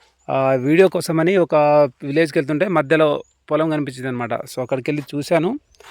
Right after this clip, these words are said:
ఆ, రైతుతోటి మాట్లాడి వీడియో కూడా చేశాను. దాని గురించి, నాటు చిక్కుడు గురించి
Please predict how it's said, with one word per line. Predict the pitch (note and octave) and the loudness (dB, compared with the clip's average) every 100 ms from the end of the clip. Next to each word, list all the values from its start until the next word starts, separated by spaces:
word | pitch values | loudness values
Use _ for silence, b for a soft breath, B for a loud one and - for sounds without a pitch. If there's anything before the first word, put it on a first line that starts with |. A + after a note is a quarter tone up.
| B B B - | B B B -2
ఆ, | C3+ | 0
రైతుతోటి | C3+ C#3 C#3 D3+ C3+ | 2 0 0 -4 -2
మాట్లాడి | C#3 C#3 C3+ C#3+ F3+ G3+ b b | 2 2 2 2 2 -4 b b
వీడియో | C3 D#3 F3 | -2 0 2
కూడా | F#3 | 2
చేశాను. | D#3+ C#3+ C#3+ D3+ | 0 -4 -2 -4
దాని | E3 D3 C#3+ | -2 -2 0
గురించి, | D3 C#3 D3 | -4 -4 -2
నాటు | C3+ C#3+ | -2 -4
చిక్కుడు | - - D3 | -10 -6 -6
గురించి | C#3 C#3 C3 C#3+ C3+ C3+ | -4 -6 -6 -6 -4 -8